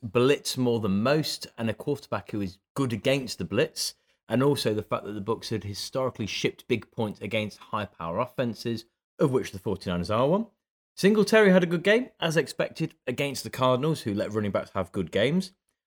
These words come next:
Tommy DeVito, we'll talk about lots more later on, but we did say he might be worth the risk if you needed to because of how the Commanders' defense are playing against quarterbacks.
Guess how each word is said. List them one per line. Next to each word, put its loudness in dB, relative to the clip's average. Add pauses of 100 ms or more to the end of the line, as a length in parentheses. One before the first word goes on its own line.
(200)
Tommy 10
DeVito, 10
we'll 2
talk 2
about 4
lots 6
more 2
later 4
on, 4 (520)
but 8
we 4
did 0
say 6
he 2
might 2
be 4
worth 4
the 0
risk -4
if -8
you 0
needed -2
to -2
because -4
of -2
how 2
the 0
Commanders' -2
defense -2
are -6
playing -2
against -8
quarterbacks. -2